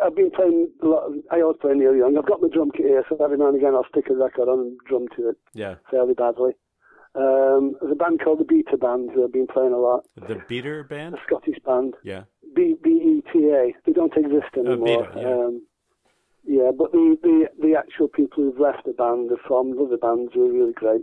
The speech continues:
Speaker 1: So it's like a little family of bands that I love. So, yeah, that's, you know. Oh, I never,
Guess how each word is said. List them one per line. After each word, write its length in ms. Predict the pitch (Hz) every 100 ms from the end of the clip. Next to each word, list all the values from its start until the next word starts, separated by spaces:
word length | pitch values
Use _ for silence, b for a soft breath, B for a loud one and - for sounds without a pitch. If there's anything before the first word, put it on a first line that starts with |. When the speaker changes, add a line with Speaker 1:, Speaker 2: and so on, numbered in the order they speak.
| -
Speaker 1:
So 160 | 127 123
it's 160 | 120
like 180 | 131 127 135
a 40 |
little 240 | 120 - 123 -
family 300 | 131 127 120
of 120 | -
bands 300 | 113 139 117
that 80 | 113
I 40 |
love. 220 | 113 110 - -
So, 220 | 127 120 B B B
yeah, 220 | 233 202 185
that's, 240 | 180 - - - _ _ _ -
you 120 | 160
know. 300 | 135 127 131 _ _ _ _ _ _ _ -
Oh, 100 | 156
I 60 | 160
never, 260 | 160 147